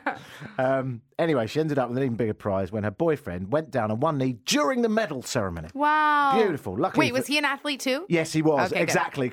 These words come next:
Speaker 2: That's the thing, isn't
Speaker 1: Yeah,
Speaker 2: it?
Speaker 1: yeah.
Speaker 2: Men's three-meter synchronized springboard.
Speaker 1: Okay.
Speaker 2: And he won last week. So they're doing
Speaker 1: Oh,
Speaker 2: well.
Speaker 1: I love that.
Speaker 2: And I, I can't believe they haven't done a pun on this. She got a silver, he got a bronze,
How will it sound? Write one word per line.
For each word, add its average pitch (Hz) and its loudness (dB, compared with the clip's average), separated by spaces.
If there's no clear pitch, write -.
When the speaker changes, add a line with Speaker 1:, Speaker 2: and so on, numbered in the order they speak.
Speaker 2:
That's 165 -4
the 143 -8
thing, 160 0
isn't 220 0
Speaker 1:
Yeah, 214 0
Speaker 2:
it? - -10
Speaker 1:
yeah. 208 0
Speaker 2:
Men's 127 -2
three-meter 104 -4
synchronized 95 -4
springboard. 82 -12
Speaker 1:
Okay. 143 -4
Speaker 2:
And 95 -6
he 107 -2
won 95 -2
last 90 -6
week. 95 -8
So 139 -8
they're 220 -2
doing 330 -2
Speaker 1:
Oh, 330 2
Speaker 2:
well. 311 2
Speaker 1:
I 330 -2
love 359 -2
that. 233 0
Speaker 2:
And 220 -4
I, 214 -6
I 180 -12
can't 330 -2
believe 269 -2
they 220 0
haven't 202 -4
done 190 0
a - -4
pun 240 -4
on 90 -6
this. 165 -4
She 302 -2
got 247 0
a 208 -6
silver, 180 -2
he 277 -2
got 214 0
a 202 0
bronze, 214 -2